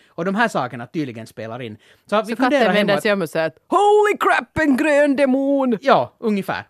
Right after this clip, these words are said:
Speaker 2: Ja.
Speaker 1: Och hoppar till och blir livrädd. Så det tycks finnas en massa videon också på, på nätet.
Speaker 2: Och
Speaker 1: Vad
Speaker 2: inte
Speaker 1: folk
Speaker 2: undra
Speaker 1: testar
Speaker 2: på
Speaker 1: på
Speaker 2: att de
Speaker 1: det
Speaker 2: där
Speaker 1: här.
Speaker 2: hundarna och katterna
Speaker 1: <laughs>
Speaker 2: hoppar ner från broar och, och
Speaker 1: Men det här
Speaker 2: det är
Speaker 1: blir
Speaker 2: så
Speaker 1: ett,
Speaker 2: här det ska vara.
Speaker 1: ä-, ändå ett, ett ganska ofarligt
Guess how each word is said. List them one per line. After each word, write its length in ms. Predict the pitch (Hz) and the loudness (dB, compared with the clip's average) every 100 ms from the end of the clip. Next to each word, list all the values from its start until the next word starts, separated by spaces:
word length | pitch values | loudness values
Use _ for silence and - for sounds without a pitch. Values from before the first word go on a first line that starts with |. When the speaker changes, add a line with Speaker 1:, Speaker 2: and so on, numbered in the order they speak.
| _ | _
Speaker 2:
Ja. 240 | 190 170 165 | -6 -4 -2
Speaker 1:
Och 60 | |
hoppar 240 | 180 151 151 | -4 -4 -8
till 140 | 143 | -8
och 60 | 127 | -10
blir 100 | 123 | -10
livrädd. 400 | 120 104 107 - | -12 -12 -14 -8
Så 160 | 185 | -8
det 180 | 180 226 226 - | -4 -6 -8 -12
tycks 280 | 233 - - _ | -12 -12 -20 _
finnas 220 | - 262 214 | -8 -6 -4
en 80 | |
massa 240 | 214 214 214 | -4 -4 -4
videon 440 | 208 208 131 113 | -4 -2 -4 -6
också 300 | 120 127 139 | -14 -14 -14
på, 200 | - 113 - _ | -12 -14 -16 _
på 100 | - | -10
nätet. 400 | 147 143 110 107 - | -6 -6 -8 -12 -14
Speaker 2:
Och 80 | - | -16
Speaker 1:
Vad 160 | 143 | -6
Speaker 2:
inte 180 | 156 156 | -2 0
Speaker 1:
folk 140 | 196 - | 0 2
Speaker 2:
undra 140 | 262 | 2
Speaker 1:
testar 200 | 190 202 | 0 2
Speaker 2:
på 40 | |
Speaker 1:
på 20 | 196 | 2
Speaker 2:
att 60 | |
de 60 | 175 | 2
Speaker 1:
det 40 | 180 | 0
Speaker 2:
där 40 | |
Speaker 1:
här. 60 | 180 | 0
Speaker 2:
hundarna 360 | 214 185 165 156 | 0 0 -2 -2
och 40 | 156 | -2
katterna 440 | 175 175 165 165 | -2 -2 -2 0
Speaker 1:
<laughs> 0 | |
Speaker 2:
hoppar 360 | - 190 208 170 | 0 0 2 0
ner 140 | 175 | 0
från 220 | 180 175 175 | 0 -2 0
broar 460 | 196 185 156 110 | -2 -2 -4 -6
och, 100 | 175 - - - - _ _ | -6 -8 -10 -20 -20 _ _
och 60 | 320 | 0
Speaker 1:
Men 80 | 254 | 2
det 60 | |
här 60 | 311 | 2
Speaker 2:
det 40 | |
är 40 | - | 2
Speaker 1:
blir 100 | 233 | 2
Speaker 2:
så 60 | |
Speaker 1:
ett, 60 | 233 | 2
Speaker 2:
här 120 | 254 | 0
det 120 | 220 | -4
ska 160 | 185 180 | -10 -8
vara. 160 | 160 156 | -6 -6
Speaker 1:
ä-, 180 | 233 240 | -2 0
ändå 140 | 254 | 0
ett, 120 | 220 214 | -2 -2
ett 160 | 214 | -8
ganska 360 | - 202 208 208 | -6 -6 -2 -2
ofarligt 640 | 208 190 151 113 110 - | 0 0 -2 -8 -8 -14